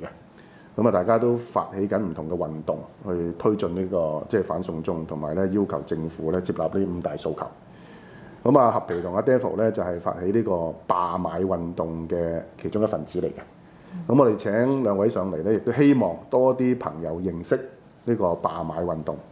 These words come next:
令到大家多啲朋友去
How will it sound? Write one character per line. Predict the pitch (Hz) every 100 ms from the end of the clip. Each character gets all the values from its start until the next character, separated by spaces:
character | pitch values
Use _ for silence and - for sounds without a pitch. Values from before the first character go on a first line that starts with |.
| - - - - - - - -
令 | 107 104
到 | 107 110
大 | 110 95
家 | 123 131 - - - - - - -
多 | 147 127 139 135
啲 | 139 139
朋 | - 76
友 | 82 85 92
去 | 95 92